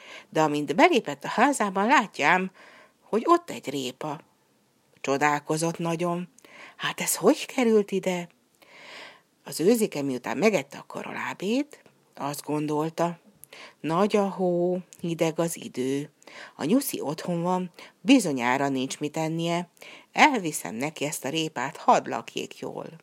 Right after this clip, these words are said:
Szaladt az őzike a nyuszi házához,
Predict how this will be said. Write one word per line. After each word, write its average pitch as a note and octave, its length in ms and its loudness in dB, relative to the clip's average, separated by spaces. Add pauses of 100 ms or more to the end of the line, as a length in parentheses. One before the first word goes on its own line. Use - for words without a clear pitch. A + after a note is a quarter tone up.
(580)
Szaladt C#4+ 480 2
az D3 160 -4
őzike F3+ 440 0
a D3+ 40 -6
nyuszi F3 340 -2
házához, D3+ 840 -8